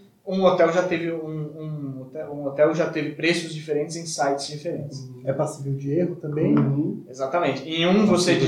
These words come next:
Speaker 1: digitou
Speaker 2: erro, né?
Speaker 1: duzentos, ah, vou colocar meu preço, ele era cento e cinquenta, agora vai pra duzentos, só que no outro você colocou duzentos e dois,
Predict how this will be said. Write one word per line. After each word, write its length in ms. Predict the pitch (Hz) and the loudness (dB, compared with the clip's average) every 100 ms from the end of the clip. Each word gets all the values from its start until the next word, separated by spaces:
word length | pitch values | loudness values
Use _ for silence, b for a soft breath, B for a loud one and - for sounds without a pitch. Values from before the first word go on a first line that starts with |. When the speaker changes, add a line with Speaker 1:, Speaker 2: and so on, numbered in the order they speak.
| 156 | 2
Speaker 1:
digitou 280 | 135 131 - | 4 4 4
Speaker 2:
erro, 60 | - | 4
né? 60 | 175 | 2
Speaker 1:
duzentos, 680 | 175 202 349 - - - _ - | 2 2 2 -4 -12 -14 _ -2
ah, 240 | 151 139 | 2 2
vou 80 | 143 | 0
colocar 300 | 160 151 156 | -4 0 2
meu 180 | 156 156 | 2 0
preço, 420 | 170 190 196 214 | 2 2 4 2
ele 120 | 170 | 2
era 160 | 160 156 | 4 2
cento 220 | 151 170 | 2 -2
e 20 | 170 | -2
cinquenta, 480 | 196 190 220 233 | -4 -2 -2 0
agora 200 | 226 202 | 2 4
vai 140 | 196 190 | 4 2
pra 100 | 202 | 2
duzentos, 560 | 196 190 185 240 - B B B | 0 -2 0 0 -2 B B B
só 240 | - 180 | 0 2
que 60 | 196 | 4
no 100 | 196 | 6
outro 240 | 180 180 | 6 4
você 120 | - | 0
colocou 340 | - 185 180 175 | -2 -2 0 0
duzentos 320 | - 175 180 | 2 2 2
e 20 | |
dois, 520 | 190 151 117 - - | 2 2 2 -2 -12